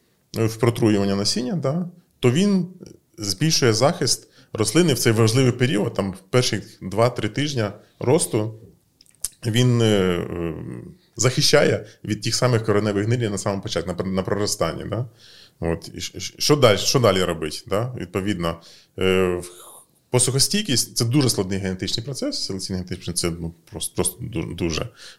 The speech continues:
Да? Відповідно, це можна так само робити доробкою, да? Ми зараз впроваджуємо там, е, ми називаємося, ми називаємо такий с-, так, так званий агент посухостійкості, да? Це, це спеціальний, спеціальна речовина, яка створює осередок,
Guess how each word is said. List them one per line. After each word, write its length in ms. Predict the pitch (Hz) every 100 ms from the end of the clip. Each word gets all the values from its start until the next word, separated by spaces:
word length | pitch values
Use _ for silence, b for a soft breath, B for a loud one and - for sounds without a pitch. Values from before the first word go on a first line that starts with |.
| -
Да? 220 | 101 107
Відповідно, 520 | 98 110 147 135 104 - - -
це 180 | - 123
можна 260 | 135 131
так 120 | 117
само 220 | - 123 117
робити 320 | 107 113 107
доробкою, 500 | 95 95 85 - 82
да? 120 | 90
Ми 120 | 107 104
зараз 300 | 101 95 -
впроваджуємо 640 | - 92 95 95 87 85
там, 220 | 80 80 - b b -
е, 100 | 85
ми 380 | 82 78 80
називаємося, 480 | 92 92 90 90 92 -
ми 160 | 95
називаємо 420 | 101 95 101 92
такий 380 | 90 107 - 87
с-, 220 | 85 - -
так, 180 | 110 -
так 280 | - -
званий 280 | 82 90 85 - b b b b -
агент 360 | - 87 98 92
посухостійкості, 880 | 87 87 92 - 165 - - -
да? 220 | 170 123 131
Це, 120 | -
це 200 | - 110
спеціальний, 680 | 107 - - 98 82 85 82
спеціальна 520 | 80 - 87 98 87 90
речовина, 520 | 87 101 117 175 214 _ b b b b b
яка 180 | - 107
створює 380 | - 113 104 101
осередок, 600 | 92 110 139 185 175